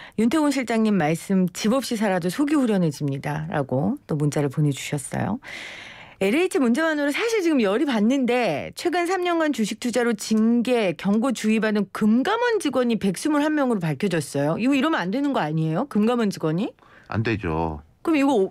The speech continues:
Speaker 1: 어떻게 해요? 해외 같은 경우에는 내부자 거래에 대한 제재도 상당히 강력한데 우리는 없잖아요.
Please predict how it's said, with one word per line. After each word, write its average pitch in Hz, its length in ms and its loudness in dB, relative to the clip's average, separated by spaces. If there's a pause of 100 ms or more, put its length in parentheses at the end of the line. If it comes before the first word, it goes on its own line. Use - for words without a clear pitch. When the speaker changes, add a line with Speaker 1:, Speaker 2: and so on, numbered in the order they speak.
Speaker 1:
어떻게 247 440 2
해요? 247 240 0 (180)
해외 415 200 0
같은 359 300 -2
경우에는 254 360 2
내부자 214 380 0
거래에 220 260 2
대한 196 180 0
제재도 196 380 0
상당히 294 360 0
강력한데 185 440 0
우리는 214 240 2
없잖아요. 139 580 -2